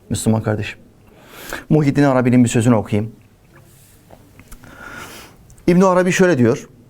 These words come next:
Şeriatın biri aşağı, diğeri yüksek olan iki dairesi vardır. Aşağı daire, yüksek daire.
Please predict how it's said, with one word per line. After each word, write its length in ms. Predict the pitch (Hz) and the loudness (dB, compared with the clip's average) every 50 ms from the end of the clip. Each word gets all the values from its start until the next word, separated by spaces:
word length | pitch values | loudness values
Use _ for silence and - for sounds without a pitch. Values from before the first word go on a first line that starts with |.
| _ _ - - | _ _ -20 -18
Şeriatın 720 | - - - 160 151 170 160 147 170 - 208 233 247 254 247 - - - | -12 -4 0 0 2 2 2 2 2 2 4 4 4 2 -2 -6 -2 0
biri 300 | 123 127 131 202 220 - | 2 2 4 4 2 2
aşağı, 560 | - 139 139 - - 120 113 117 156 165 - - - _ - - _ _ _ - - - - - 123 123 | 0 -2 -2 0 0 2 2 2 0 -2 -6 -12 -20 _ -20 -20 _ _ _ -20 -20 -20 -8 -2 0 2
diğeri 300 | 151 202 208 190 175 190 | 4 4 4 4 4 4
yüksek 400 | 165 156 151 - - 208 196 - | 2 2 2 2 0 -2 0 0
olan 260 | 131 113 113 147 170 - - - - - - - - | 0 0 0 -2 -4 -8 -14 -20 -20 -20 -12 -8 -8
iki 220 | - - 214 151 | -2 0 0 2
dairesi 400 | 143 131 127 117 110 98 - 101 | 2 2 2 0 0 -2 -2 -2
vardır. 400 | 95 90 92 - - - - - - _ _ | -2 -2 -2 -4 -8 -12 -14 -18 -20 _ _
Aşağı 360 | 120 117 - 131 135 160 156 | -6 -4 0 0 2 2 2
daire, 380 | 139 131 117 110 120 175 202 - - - - _ _ _ - | 2 2 2 0 0 -2 -4 -8 -14 -20 -20 _ _ _ -2
yüksek 360 | 127 123 - - 139 - - | -2 0 0 -2 -2 -2 -2
daire. 360 | 113 101 101 104 101 98 | -2 -2 0 -2 -2 -4